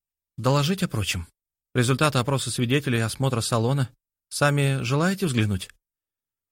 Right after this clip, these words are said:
Инсаров потёр пальцами виски. Одной рукой это делать было не очень удобно, но в другой он держал трость,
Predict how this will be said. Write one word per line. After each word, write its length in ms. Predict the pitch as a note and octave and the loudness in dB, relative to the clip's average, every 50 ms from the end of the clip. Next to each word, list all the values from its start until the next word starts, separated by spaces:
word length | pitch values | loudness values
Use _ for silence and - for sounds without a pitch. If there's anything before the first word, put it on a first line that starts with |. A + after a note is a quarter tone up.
| _ _ _ _ _ - | _ _ _ _ _ -2
Инсаров 400 | A#2+ A#2 A2+ - D#3 E3+ F3 - | 0 2 4 4 4 4 2 2
потёр 300 | - D#3 D3 C#3+ E3+ D#3+ | 2 0 2 2 0 0
пальцами 460 | D3 - D#3+ D#3 D3 C#3+ - D3 C#3 | 2 2 2 2 2 0 0 0 2
виски. 500 | C3+ C#3 C#3 - - - - E2+ - - _ _ - - - - - - - _ _ - | 2 2 0 -2 -6 -6 -8 -8 -8 -10 _ _ -20 -20 -20 -20 -20 -20 -20 _ _ -10
Одной 340 | - - - C#3+ F#3 F#3 | -8 -8 -4 -2 0 0
рукой 380 | E3+ D#3 C#3+ C#3+ - F#3 F#3 F3+ | 0 0 -2 0 2 2 2 2
это 320 | - - C#3+ D3 - C#3+ | 2 -2 -4 -2 -2 -2
делать 400 | A#2+ C3+ F3 - - B2+ - - - | -2 -2 -4 -4 -4 -4 -4 -6 -6
было 440 | - A#2+ C#3+ D3 C#3+ C3+ C3 A#2+ A2 - - | -4 -2 0 2 4 4 2 2 0 -4 -2
не 180 | - B2+ C3+ C#3+ | 2 2 2 2
очень 360 | - D3+ C#3+ - - B2+ B2+ | 2 0 -2 0 2 0 2
удобно, 440 | C3+ C3+ E3 E3+ D3 A#2 A2+ G2 - - - - - - - | 2 2 2 2 4 4 2 2 0 -6 -20 -20 -20 -14 -4
но 340 | - A2+ A#2+ C3 C#3 C#3+ D3 | 0 4 4 4 4 4 2
в 80 | C#3 C3+ | 0 0
другой 380 | C#3+ C#3+ C#3 B2+ D#3+ G3 - - | 0 0 0 2 2 2 2 2
он 200 | - D#3+ D#3+ D3 | 0 0 0 2
держал 400 | C#3+ D3+ C3+ A#2 B2 D3 D3 D3+ | 2 2 0 2 0 0 0 0
трость, 600 | C#3 - E3 F3+ F#3 D3 - - - - - | -2 -2 -2 -2 -2 -2 -4 -6 -8 -10 -12